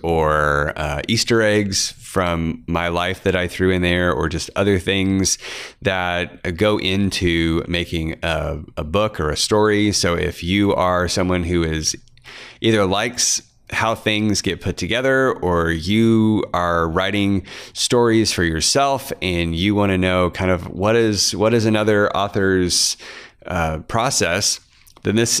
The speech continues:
is, uh, a great podcast for you to listen to. Uh, we are neck deep in, uh, this novel Shell Game. It is part two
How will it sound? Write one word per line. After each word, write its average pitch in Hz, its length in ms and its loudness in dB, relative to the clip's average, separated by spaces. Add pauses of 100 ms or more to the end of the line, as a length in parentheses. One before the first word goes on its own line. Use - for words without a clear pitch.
(100)
is, 110 640 2
uh, 92 260 0
a 92 60 -2
great 101 560 -2
podcast 95 680 -4
for 101 220 0
you 92 120 2
to 92 100 -2
listen 95 320 0
to. 85 280 0 (360)
Uh, 104 200 -2
we 131 300 2
are 117 300 0
neck 107 360 0
deep 87 460 -4
in, 82 640 -2
uh, 80 200 0
this 80 340 -2
novel 85 480 0
Shell 92 320 2
Game. 82 380 -2
It 80 80 0
is - 100 -4
part - 320 -2
two 101 460 2